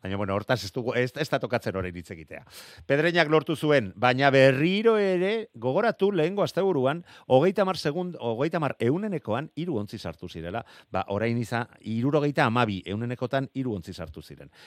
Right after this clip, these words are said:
Pedreinak, denborarik onena lortu zuen hirurogei ehunenekora Arkote eta Pasai Donibane, lehengo asteko garailea, hirurogeita bi ehunenekora. Gero, gero ja Zumaia hamairura, hamazazpira, San Pedro, Salto, Salto Handi Xamarra ikusi,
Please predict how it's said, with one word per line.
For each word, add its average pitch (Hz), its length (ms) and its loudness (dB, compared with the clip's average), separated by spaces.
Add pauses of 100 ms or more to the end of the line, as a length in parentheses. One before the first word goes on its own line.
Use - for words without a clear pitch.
(120)
Pedreinak, 147 540 0 (180)
denborarik 98 460 -2
onena 95 240 -4
lortu 90 240 -8
zuen 98 180 -4
hirurogei 123 460 0
ehunenekora 120 500 -2
Arkote 120 400 -4 (300)
eta 98 320 -2
Pasai 123 240 -2
Donibane, 117 480 -4 (160)
lehengo 95 340 -8
asteko 85 500 -8
garailea, 104 520 -6
hirurogeita 113 680 -2
bi 165 220 -8 (160)
ehunenekora. 104 960 -6
Gero, 127 240 0 (400)
gero 131 160 4
ja 104 800 2
Zumaia 92 440 -4
hamairura, 82 440 -6
hamazazpira, 85 560 -10
San 82 220 -10
Pedro, 95 400 -2
Salto, 92 360 -6 (300)
Salto 90 560 -4
Handi 87 200 -6
Xamarra 87 380 -6
ikusi, 80 800 -14